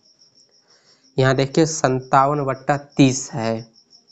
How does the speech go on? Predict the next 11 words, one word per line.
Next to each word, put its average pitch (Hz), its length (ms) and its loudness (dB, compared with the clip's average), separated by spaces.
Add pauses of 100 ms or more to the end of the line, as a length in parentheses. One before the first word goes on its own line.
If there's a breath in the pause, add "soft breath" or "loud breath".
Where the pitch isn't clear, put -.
(1200 soft breath)
तो 131 60 4
हम 131 180 2
चेक 160 320 0
करेंगे 131 480 -2
कि 139 160 -4
ये 135 180 4
दोनों 139 280 4
संख्या 143 500 0 (180)
किसी 147 220 0
संख्या 135 400 -2
से 147 160 -2